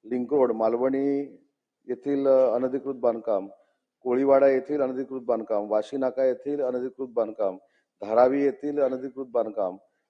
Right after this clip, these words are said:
आणि साईबाबा नगर येथील अनधिकृत बांधकाम याबाबतची ही लक्षवेधी आहे. सन्मान्य सदस्यांनी एक सांगितलेली वस्तुस्थिती खरी आहे की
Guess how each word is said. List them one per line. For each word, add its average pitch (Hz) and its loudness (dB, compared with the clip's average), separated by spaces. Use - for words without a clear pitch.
आणि 123 -2
साईबाबा 135 4
नगर 131 -2
येथील 139 -4
अनधिकृत 127 -6
बांधकाम 120 -6
याबाबतची 113 -2
ही 120 -4
लक्षवेधी 110 -6
आहे. 90 0
सन्मान्य 139 4
सदस्यांनी 143 0
एक 143 0
सांगितलेली 135 -4
वस्तुस्थिती 127 -8
खरी 127 -2
आहे 127 2
की 151 -4